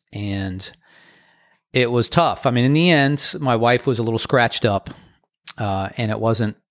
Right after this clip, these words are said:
too, too bad, but it was, you know, for my daughter, it was actually quite traumatic. She, you know,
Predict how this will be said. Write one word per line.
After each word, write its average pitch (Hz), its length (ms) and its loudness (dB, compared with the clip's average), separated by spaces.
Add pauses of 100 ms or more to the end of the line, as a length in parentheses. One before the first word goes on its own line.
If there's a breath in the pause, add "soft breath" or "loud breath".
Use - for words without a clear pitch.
(360)
too, 139 200 0
too 120 220 0
bad, 110 460 4
but 110 120 0
it 107 100 -2
was, - 380 -4
you 127 60 -2
know, 104 120 0
for - 100 -16
my 107 100 2
daughter, 151 260 4
it - 20 4
was 104 140 0
actually 104 260 0
quite 104 240 0
traumatic. 98 540 0
She, - 320 -6
you 104 100 -6
know, 87 200 -6